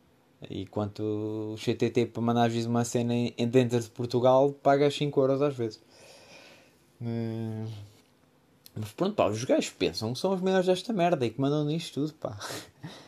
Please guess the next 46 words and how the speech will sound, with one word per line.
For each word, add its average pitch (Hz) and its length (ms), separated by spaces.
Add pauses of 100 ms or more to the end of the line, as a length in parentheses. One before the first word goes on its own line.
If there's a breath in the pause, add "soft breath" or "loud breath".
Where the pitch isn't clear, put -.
(1120 loud breath)
É - 80
que - 80
foda-se, 101 580
eles 175 140
já 185 100
têm 165 140
aquela 147 240
mania 151 240
de 170 60
dizer 160 160
que 160 60
ninguém 156 220
tá 151 160
em 127 80
casa, 98 320
né? 113 220 (180)
E 107 100
levam 117 280
aquilo. 95 340 (2000)
É 110 60
que 104 60
eu 123 80
pensei 123 300
logo, 101 140
aquela 110 260
merda 139 240
era 117 80
um 110 100
tipo 101 220
cabos 98 360
e 95 40
o 95 40
caralho. 104 300 (800 soft breath)
E 120 100
eu 120 60
pensei 127 300
logo, 110 180
"O - 20
gajo 131 220
pôs 110 160
esta 107 240
merda 113 260
ao 139 80
bolso, 143 300
certeza, 139 480
pá." - 200